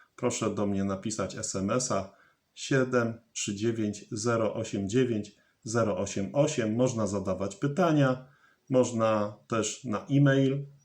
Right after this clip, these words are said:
napisać czytaj kropka biblię małpa onet kropka p l. Można też napisać na tradycyjny adres Czytaj Biblię, skrytka trzydzieści jeden sześćdziesiąt trzy pięćset Ostrzeszów lub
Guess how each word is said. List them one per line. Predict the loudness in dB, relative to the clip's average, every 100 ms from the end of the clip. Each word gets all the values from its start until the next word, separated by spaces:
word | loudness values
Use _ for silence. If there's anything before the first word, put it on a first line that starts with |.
| -6
napisać | -6 -4 -4 0 -2 -4 -8
czytaj | -2 0 2 0 0
kropka | -4 -4 -6 -8
biblię | -4 -4 -2 -2 -2 -6 _ _ -6
małpa | 2 4 4 0 -2 -2
onet | 0 0 0 -4 -10 _
kropka | -8 -8 -4 -2
p | 2 2
l. | 4 2 2 -4 -14 _ -4
Można | -2 2 0
też | 0 -4
napisać | -4 -4 -4 -2 -2
na | -2 -2
tradycyjny | -2 -2 0 2 4 4 2
adres | 2 -2 -2
Czytaj | -2 0 0 0
Biblię, | 0 0 0 0 -2
skrytka | 2 0 0 -4
trzydzieści | -4 -6 -6 -8 -4 0
jeden | 0 0 -2 -4
sześćdziesiąt | -4 -2 -2 0 0 -2
trzy | -4 -4
pięćset | -2 -2 0 -2 -2
Ostrzeszów | -4 -6 -6 -2 -2 0 -4 -6 -20 -20 _ 0
lub | 4 4 4 -12